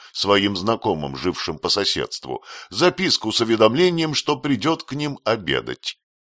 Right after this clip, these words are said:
Она была не в силах сидеть сегодня за своим столом, где не будет того, кого ей так хотелось бы видеть возле себя.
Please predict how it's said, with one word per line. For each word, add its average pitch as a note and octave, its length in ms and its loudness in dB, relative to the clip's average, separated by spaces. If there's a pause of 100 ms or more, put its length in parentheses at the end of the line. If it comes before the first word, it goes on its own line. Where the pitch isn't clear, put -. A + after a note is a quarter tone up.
(240)
Она D3 320 6
была F3+ 300 6
не F3 160 -2
в C#3+ 100 -4
силах E3 460 -2
сидеть A2 400 0
сегодня A2+ 500 2
за G2 160 0
своим G2+ 460 0
столом, G2 600 4 (240)
где G#2+ 220 4
не A#2 100 2
будет A#2 460 -2
того, D#2 480 -4 (400)
кого A#2+ 320 6
ей C3+ 440 -2
так E3 260 2
хотелось G2 680 -2
бы D2+ 140 -4
видеть D#2 360 -4
возле C#2 340 -4
себя. D2 360 -2